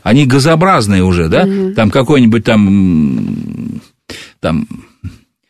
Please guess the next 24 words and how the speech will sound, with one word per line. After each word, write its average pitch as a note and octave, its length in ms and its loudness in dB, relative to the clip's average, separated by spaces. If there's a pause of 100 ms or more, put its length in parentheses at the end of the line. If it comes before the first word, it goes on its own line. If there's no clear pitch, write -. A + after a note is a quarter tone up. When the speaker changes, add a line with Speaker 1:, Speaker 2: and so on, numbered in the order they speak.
(640)
Speaker 1:
но A2+ 140 0
он A2+ 100 4
газообразный. C3+ 640 0 (120)
Speaker 2:
Да. F#3+ 300 -4
Speaker 1:
И A#2 80 2
вот D#3 180 2
там C#4+ 220 0
он G3+ 100 2
начинает F#3 540 0
из D3+ 100 0
этой E3+ 300 0
п-, C#3+ 240 -2
плазмы F#3+ 420 0
образовываться E3 760 0 (340)
микроскопический, F3 1200 0
э, B2+ 420 0
аэрозоль, D#3 560 0 (160)
да, C3+ 300 0
из D3+ 100 2
маленьких A3 380 2
шариков E3+ 480 -2
состоящих. E3 640 -4
Вот F#3+ 80 -4
это. G3+ 80 -4